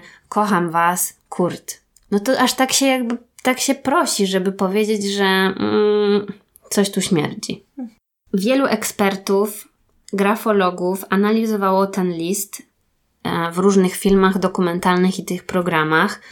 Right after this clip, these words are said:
bo oczywiście w policji za pierwszym razem tego nie zrobili, bo po co? I większość z nich, ale oczywiście nie wszyscy,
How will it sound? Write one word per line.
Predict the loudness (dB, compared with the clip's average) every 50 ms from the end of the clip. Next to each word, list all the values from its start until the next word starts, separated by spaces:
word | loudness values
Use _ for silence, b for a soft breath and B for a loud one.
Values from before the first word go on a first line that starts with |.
| B B B B
bo | B 2
oczywiście | 2 2 2 0 0 0 0 2 0 0
w | -2 -4 -10
policji | _ 0 0 2 2 0 -2 0 -2 0
za | 0 0 0
pierwszym | 0 0 0 0 0 0 0
razem | 0 0 0 0 -2 -2
tego | -2 -2 -2 0
nie | 0 0 0
zrobili, | -2 -2 -4 -2 -2 -2 -4 -2 -2 -2
bo | -2 -4
po | -4 -2 -6 -6
co? | -4 -4 -4 -2 0 0 -2 -4 -8 _ _ _ _ _ _ 0
I | 0 0 2
większość | 2 2 2 2 2 2 2 2 2 0
z | -2 0
nich, | 2 2 0 2 2
ale | 2 2 2
oczywiście | 0 0 -2 -2 -2 -2 -2
nie | 0 0 -2
wszyscy, | -2 -2 -4 -2 -2 -2 -4 -4 -4 -2 0 0 0 -2 -4